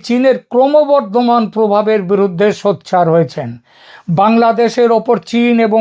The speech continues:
ভারত আমেরিকা অক্ষের মধ্যে ভারসাম্য বজায় রাখার চাপ আরও বাড়বে। বিশেষ করে বড় কোনো অবকাঠামো প্রকল্প বা প্রতিরক্ষা চুক্তির ক্ষেত্রে ঢাকাকে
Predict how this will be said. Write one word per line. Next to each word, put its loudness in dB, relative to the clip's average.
ভারত 0
আমেরিকা 0
অক্ষের 0
মধ্যে 0
ভারসাম্য -2
বজায় 0
রাখার 0
চাপ 2
আরও 0
বাড়বে। 0
বিশেষ 0
করে 0
বড় 2
কোনো -2
অবকাঠামো -2
প্রকল্প -2
বা 0
প্রতিরক্ষা -2
চুক্তির -4
ক্ষেত্রে -2
ঢাকাকে 0